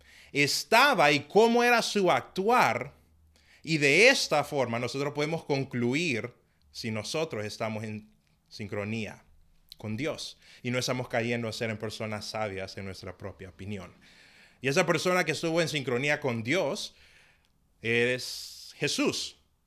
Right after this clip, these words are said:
Jesús, creo de que tú has escuchado de Jesús. Incluso Jesús dijo esto, estaba en tanta sincronía con Dios que Jesús dijo esto en Juan diez treinta, dijo, "Yo y el Padre, uno somos,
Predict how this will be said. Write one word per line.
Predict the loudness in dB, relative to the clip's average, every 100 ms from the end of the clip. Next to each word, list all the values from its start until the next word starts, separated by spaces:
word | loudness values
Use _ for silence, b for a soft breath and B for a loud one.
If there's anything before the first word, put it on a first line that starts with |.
| _ -12
Jesús, | -4 -4 -4
creo | -2 0
de | 0
que | -2
tú | -4
has | -4 -4
escuchado | -8 -8 -4 -4 -4
de | -6
Jesús. | -8 -8 -8 -8 -16 b b b b b b
Incluso | -6 2 4 4 4
Jesús | 4 2 2
dijo | 0 4 6
esto, | 6 4 -4 -8 -10 -8
estaba | 0 2 4
en | 2 2
tanta | 0 2 0
sincronía | 0 -2 0 0 -2 -2
con | -4 -2
Dios | -2 -2 -4
que | -4
Jesús | -2 -2 -2 -4 -6 B B -4
dijo | -2 2 0
esto | 0 -2
en | -4
Juan | -2 0 -2
diez | -2 -2 -2 -4
treinta, | -4 -2 -2 -4 -4
dijo, | -4 -2 -2 -2 B B
"Yo | -6 0 2 4
y |
el | 2 0
Padre, | 0 0 0 -4 -8 -12 _ _ _ _
uno | -4 -4 -4
somos, | -4 -4 -4 -6 -12 -16